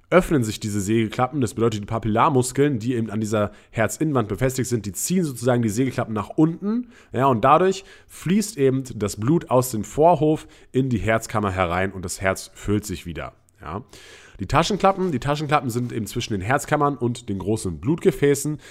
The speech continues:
Zum Beispiel die Aortenklappe, habe ich gerade schon erwähnt, die ist eben zwischen der linken Kammer und der Aorta. Und die Pulmonalklappe ist zwischen der rechten Kammer und der Lungenarterie. Und, äh, die bestehen aus drei gleichen Teilen, die in der Mitte aufeinandertreffen.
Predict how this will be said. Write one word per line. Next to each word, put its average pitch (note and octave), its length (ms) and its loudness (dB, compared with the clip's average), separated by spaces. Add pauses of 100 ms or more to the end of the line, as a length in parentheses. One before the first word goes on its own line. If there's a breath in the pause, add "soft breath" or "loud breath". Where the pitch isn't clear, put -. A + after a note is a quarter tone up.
(120 loud breath)
Zum - 160 -10
Beispiel G#2 320 2
die F#2+ 140 -4
Aortenklappe, B2 640 0
habe G#2 100 2
ich G2 60 -4
gerade G#2+ 240 0
schon G#2 180 -2
erwähnt, G#2 400 0 (300 loud breath)
die G2 80 -2
ist F#2 120 -6
eben F#2+ 200 -6
zwischen F#2 300 -8
der F2 80 -4
linken G#2 260 -2
Kammer C3+ 340 0
und G2 140 -6
der F2 140 -4
Aorta. C3 480 2 (340 loud breath)
Und A2 180 -2
die F#2+ 60 -6
Pulmonalklappe A2 1080 0 (260 loud breath)
ist G2+ 200 -8
zwischen F#2+ 260 -6
der E2+ 100 -6
rechten F#2+ 260 -8
Kammer F#2 340 -6 (220 loud breath)
und F#2+ 220 -8
der F#2 80 0
Lungenarterie. D#2+ 840 -2 (580 loud breath)
Und, G#2+ 300 0
äh, G2+ 140 -2
die G#2+ 80 0
bestehen C#3 400 0
aus B2 260 2 (100)
drei G#2 360 0
gleichen A#2+ 340 2
Teilen, D3 380 0
die B2 100 -2
in A2+ 60 -2
der A2+ 100 0
Mitte B2+ 220 0
aufeinandertreffen. C#3+ 760 -2